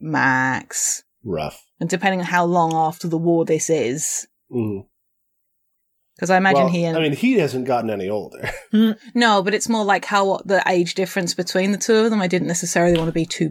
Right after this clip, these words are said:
Speaker 1: big.
Speaker 2: Sure.
Speaker 1: So.
Speaker 2: Sure. Cool.
Speaker 1: Um, their routine is on the honor roll. Um, "I earned this, but I could lose it in an instant," as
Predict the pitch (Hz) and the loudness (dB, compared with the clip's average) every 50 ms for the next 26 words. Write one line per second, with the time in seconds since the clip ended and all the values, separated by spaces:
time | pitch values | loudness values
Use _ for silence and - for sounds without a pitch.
0 | - - 160 143 135 131 143 - - _ _ _ _ _ _ _ _ _ - - | 0 2 2 4 4 2 0 -2 -6 _ _ _ _ _ _ _ _ _ -10 -6
1 | - 107 78 - - _ _ _ _ _ _ _ _ _ _ _ - - - 160 | -4 -4 -4 -6 -10 _ _ _ _ _ _ _ _ _ _ _ -14 -8 -4 -2
2 | 147 135 - - - - _ _ _ _ _ _ _ _ _ _ _ _ _ _ | 0 2 0 0 -2 -6 _ _ _ _ _ _ _ _ _ _ _ _ _ _
3 | _ _ _ _ _ _ _ - 240 208 - - _ _ _ _ _ _ _ _ | _ _ _ _ _ _ _ -4 -4 -4 -4 -6 _ _ _ _ _ _ _ _
4 | _ _ - - - 170 165 165 165 165 165 160 156 - - - - _ _ _ | _ _ -4 -2 0 0 0 0 -2 -8 -12 -18 -20 -20 -20 -20 -20 _ _ _
5 | _ _ _ _ _ _ _ _ _ - 180 180 175 175 175 151 151 165 190 190 | _ _ _ _ _ _ _ _ _ 0 2 2 4 4 2 2 2 2 2 2
6 | 175 175 - 214 202 214 226 240 254 240 - - 180 170 170 165 165 - - 180 | 2 0 0 0 2 4 4 4 4 2 2 2 2 4 2 2 0 0 0 2
7 | 185 196 196 180 170 165 165 165 160 165 175 180 180 190 202 208 226 254 262 - | 2 4 4 2 2 2 2 0 0 0 2 2 2 2 2 0 0 -2 -4 -6
8 | _ _ _ _ _ _ _ _ _ - 175 165 160 160 156 151 147 147 147 - | _ _ _ _ _ _ _ _ _ 0 2 4 4 4 4 2 0 -2 -6 -6
9 | - 160 160 165 - 156 170 175 180 170 165 180 190 190 175 - - - 170 175 | -2 0 0 2 2 2 2 2 2 0 2 2 2 2 0 -2 -2 -2 0 0
10 | 170 - 175 170 175 175 175 175 180 160 170 165 156 160 175 185 - - - - | -2 -2 -4 0 2 2 2 2 2 0 0 0 0 0 0 0 0 -2 0 2
11 | 220 220 226 - - 196 185 170 165 156 | 2 2 0 0 0 2 2 4 2 2